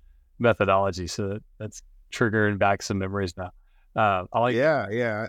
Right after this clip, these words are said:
Speaker 2: I think it should be used more. I'm often in a lot of meetings where I think we'd benefit from, uh, using the thinking hats in this meeting. Maybe because, y-, you know,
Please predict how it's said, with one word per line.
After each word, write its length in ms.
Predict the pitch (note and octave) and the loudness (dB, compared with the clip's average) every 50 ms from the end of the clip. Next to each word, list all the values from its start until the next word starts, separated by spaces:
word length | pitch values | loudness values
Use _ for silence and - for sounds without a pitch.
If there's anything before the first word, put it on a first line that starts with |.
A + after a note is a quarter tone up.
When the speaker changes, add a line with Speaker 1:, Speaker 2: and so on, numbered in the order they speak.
| - _ _ _ _ _ _ - | -12 _ _ _ _ _ _ -6
Speaker 2:
I 100 | A2+ A#2+ | -2 0
think 180 | D#3 F#3 F#3+ | 2 2 2
it 100 | F3+ D#3+ | 2 2
should 200 | B2+ D#3 D3+ C3 | 0 -2 -2 0
be 100 | B2 C3 | 0 0
used 400 | B2 A#2+ B2 C3 C3+ B2+ G#2+ G2+ | 0 0 0 0 0 -2 -2 -2
more. 360 | A2 A2+ A#2+ A#2 A2+ A2+ A2+ | 0 0 2 2 2 2 2
I'm 300 | G#2+ - - A#2 A#2+ A#2+ | 0 0 0 0 0 2
often 360 | A#2+ B2+ C3+ C#3+ - - C#3+ C#3 | 2 2 2 0 0 0 0 0
in 160 | B2 A2+ A2+ - _ _ _ _ _ _ | 0 -2 -4 -8 _ _ _ _ _ _
a 80 | - G#2 | -2 -2
lot 300 | G#2+ G#2+ A2 A2 A#2 A2+ | 0 2 4 4 4 2
of 180 | A2+ G#2+ G2+ | 0 0 -2
meetings 480 | A2 A2 A2 G#2+ G#2+ G#2+ G#2 G#2 G2 G2+ | -2 0 0 0 0 0 0 -2 -2 -4
where 160 | G#2 F#2+ - | -4 -2 -2
I 80 | F#2+ F#2+ | -2 -4
think 320 | - - A2 F#2+ G2 - | -2 -4 -4 -4 -2 -2
we'd 260 | G2 A#2 B2 G#2+ F#2 | 0 0 0 -2 -2
benefit 520 | G2+ G2+ G#2 G#2 G#2+ G#2 - - G#2+ F#2+ - | -2 -2 0 0 -2 -4 -2 -4 -4 -4 -4
from, 440 | - - - G2 F#2+ F#2+ F2+ F#2+ | -6 -6 -4 -2 -2 -2 -4 -4
uh, 200 | F#2+ F2+ - F#2 F2+ - _ _ _ _ _ _ | -6 -8 -10 -12 -14 -16 _ _ _ _ _ _
using 400 | - G#2+ A2 A2 G2+ A2 G2+ G2 | -4 -2 0 0 2 2 2 2
the 180 | F#2+ F#2+ F#2 F#2 - _ | 0 -2 -4 -6 -6 _
thinking 320 | F#2+ G2 F#2+ F#2 - F#2 | -4 -2 -2 -2 -2 -4
hats 400 | F#2 G2 F#2+ F#2 F#2 - - - | -2 -2 -4 -4 -4 -8 -6 -6
in 140 | F#2+ F2+ F#2 | -4 -4 -2
this 260 | F#2+ F#2+ - - - | -4 -4 -4 -2 -2
meeting. 480 | F#2+ F#2+ F#2 F2+ F2+ F2+ F2 E2 E2 - _ _ _ _ | 0 0 0 -2 -4 -6 -8 -10 -12 -16 _ _ _ _
Maybe 260 | - F#2 G#2 B2+ C3+ D3 | -4 -4 -2 -2 -4 -6
because, 600 | A#2 B2+ D3 C3 - D3 C#3+ C#3 B2+ A#2+ A#2+ B2 | -4 -2 -2 0 0 0 0 0 -2 -4 -6 -12
y-, 80 | F2+ - - _ | -14 -16 -16 _
you 360 | F2+ G#2+ C3 C3 A#2+ B2+ C3+ | -8 -4 -4 -2 0 0 0
know, 360 | A#2 G2+ - D2 D#2 D#2 D2 | 0 -2 -4 -6 -8 -10 -10